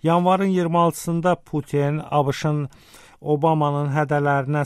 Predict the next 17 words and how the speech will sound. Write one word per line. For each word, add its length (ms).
yeni 240
sanksiyalar 580
barədə 760
dediklərinə 800
cavab 360
olaraq 360
bildirib 380
ki, 160
yeni 280
sanksiyalar 800
destruktivdir, 960
ədalətsizdir 920
və 160
uzağı 560
görməməkdir. 920
Apreldən 640
bəri 500